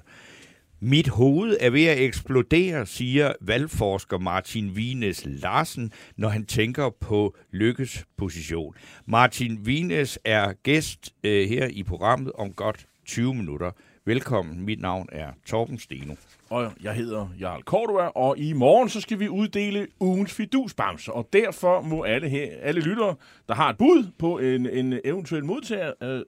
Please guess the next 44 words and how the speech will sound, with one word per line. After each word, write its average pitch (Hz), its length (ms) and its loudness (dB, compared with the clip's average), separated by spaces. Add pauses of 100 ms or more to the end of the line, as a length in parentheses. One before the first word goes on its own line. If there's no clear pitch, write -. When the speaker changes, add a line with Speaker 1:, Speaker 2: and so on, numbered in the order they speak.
(100)
Speaker 2:
gerne 139 260 -2
skrive 147 280 -4
til 104 200 -8
os 131 60 -6
på - 100 -12
vores 110 240 -10
Facebook-side, 143 640 -8 (340)
Cordua 151 480 0 (120)
og 87 220 -10 (200)
Steno. 226 460 0 (360)
Og 131 220 -2
jeg 139 120 0
har 165 100 0
faktisk 151 280 -4
allerede, 139 760 0
øh, 117 300 -2
en, 113 100 -4
en, 117 180 -4
en 113 140 -6
kandidat 117 420 -4
klar. 147 420 -4
Øh, 120 160 -6
det 131 100 -8
skal 131 140 -10
være 107 140 -2
Danmarks, 120 600 -4
øh, 107 260 -4
repræsentant 107 560 -8
i 117 60 -8
den 104 160 -8
olympiske 107 460 -8
komité, 214 420 0 (300)
som 131 160 -6
har 131 60 0
skældt 117 340 -4
Rusland 110 420 -4
ud 90 220 -10
og, 101 220 -6
og 101 100 -10
fået 104 200 -8
tæsk - 400 -12
af, 98 260 -6
af, 98 280 -4 (440)
af 98 240 -6